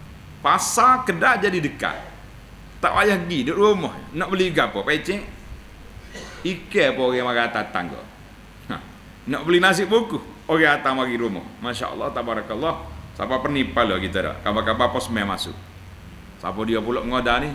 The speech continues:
Eh, kelip-kelip puyuk baru mak dia telefon. <laughs> Oh, pening dia kata lagu ni. Hatta tu'inal mar'atu zawjaha ala tijara, ramai orang perempuan bantu suami dia dengan perniagaan.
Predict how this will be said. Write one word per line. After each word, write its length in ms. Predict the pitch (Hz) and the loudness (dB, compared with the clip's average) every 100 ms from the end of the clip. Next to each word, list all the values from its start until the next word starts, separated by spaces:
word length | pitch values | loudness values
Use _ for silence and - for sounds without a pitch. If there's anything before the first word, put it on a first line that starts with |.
| 127 - | -8 -8
Eh, 160 | 110 | -8
kelip-kelip 560 | 113 143 139 165 175 143 | -2 0 0 0 -2 -2
puyuk 260 | 196 208 160 | -2 0 2
baru 260 | 180 180 | 2 2
mak 160 | 185 185 180 | 0 -2 2
dia 160 | 185 | 2
telefon. 480 | 175 180 170 113 107 | 4 2 2 -2 -4
<laughs> 320 | 123 104 - - - - - | -4 -8 -12 -18 -18 -18 -10
Oh, 320 | 107 113 110 | -2 0 0
pening 320 | 98 87 85 | 0 -2 -4
dia 160 | 76 73 | -4 -6
kata 160 | 76 | -6
lagu 160 | 73 69 | -6 -8
ni. 60 | 69 - - - - - - - - - - - - - - - - - - | -12 -16 -18 -18 -18 -18 -18 -20 -20 -18 -16 -16 -16 -16 -18 -20 -18 -12 -2
Hatta 600 | 214 - - 190 175 - | 0 0 0 4 4 4
tu'inal 640 | 170 156 233 254 208 185 160 | 0 0 2 2 4 4 4
mar'atu 520 | 190 202 175 170 156 | 4 4 2 2 2
zawjaha 560 | 143 180 175 151 160 | 4 4 4 2 0
ala 160 | 139 135 | -2 -4
tijara, 560 | - 127 120 143 185 - | -4 -2 0 2 0 0
ramai 400 | 135 175 196 175 | 0 2 2 2
orang 240 | 160 165 156 | 2 2 0
perempuan 560 | 160 147 123 175 202 190 - | 0 0 0 -2 -2 -4 -4
bantu 480 | 117 156 175 - 165 | 0 0 0 -2 -2
suami 480 | 143 156 151 156 180 | 0 0 2 2 0
dia 160 | 196 | 0
dengan 240 | 165 160 - | 0 -2 -2
perniagaan. 560 | 139 131 107 104 71 | -2 -2 -2 -6 -6